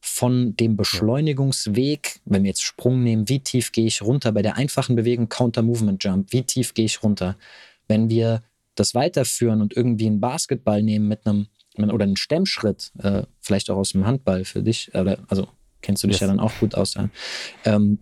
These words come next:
Speaker 1: ein Stemmschritt, was, was ist da wieder am Wirken? Also das sind wieder Unterschiede und dann kann man nicht einfach sagen, ich bin im Counter-Movement-Jump gut und bin ich deswegen jetzt auch mit Anlauf in einem Stemmschritt gut und so weiter. Und da fließt dann halt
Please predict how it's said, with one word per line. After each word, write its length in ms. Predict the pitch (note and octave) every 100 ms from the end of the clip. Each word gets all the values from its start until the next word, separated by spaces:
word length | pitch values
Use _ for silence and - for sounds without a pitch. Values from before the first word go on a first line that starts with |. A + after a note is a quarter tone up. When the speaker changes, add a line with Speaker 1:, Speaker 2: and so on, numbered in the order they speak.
| - _ _ _ _ _ - _ _
Speaker 1:
ein 80 | -
Stemmschritt, 540 | - C#3+ F3 - A#2+ G2+
was, 220 | G#2 -
was 180 | G#2+ -
ist 160 | A#2 A2+
da 180 | C#3+
wieder 180 | F3 C3
am 220 | G#2 G2+
Wirken? 580 | G2+ A2+ A2+ - G2 F#2
Also 200 | - G#2
das 160 | G2+ G#2
sind 120 | C3+
wieder 200 | A#2 A#2
Unterschiede 440 | C3 F#3 A#2 - A2
und 40 |
dann 80 | G#2
kann 140 | -
man 80 | B2
nicht 120 | A#2
einfach 200 | G#2+ A#2
sagen, 200 | A2 G#2+
ich 120 | G#2+ -
bin 80 |
im 80 | G#2
Counter-Movement-Jump 880 | - G#2 F#2 G2+ D#3 C#3+ B2 B2 A#2+
gut 240 | A#2+ A#2
und 80 | G#2+
bin 80 | G2+
ich 100 | G2+
deswegen 380 | - - G#2+ G#2
jetzt 180 | G2+ -
auch 180 | G#2+ -
mit 160 | G2
Anlauf 320 | A2+ A2+ G#2+ G#2+
in 60 |
einem 80 | G2
Stemmschritt 540 | - C#3 D#3 - B2
gut 240 | - B2 A2+
und 80 | G#2+
so 140 | G#2+
weiter. 400 | A2 A#2+ A2+ B2 - - - - -
Und 240 | - G#2+ G2
da 120 | A#2
fließt 340 | - C#3+ C#3 C3
dann 160 | B2+
halt 260 | B2 B2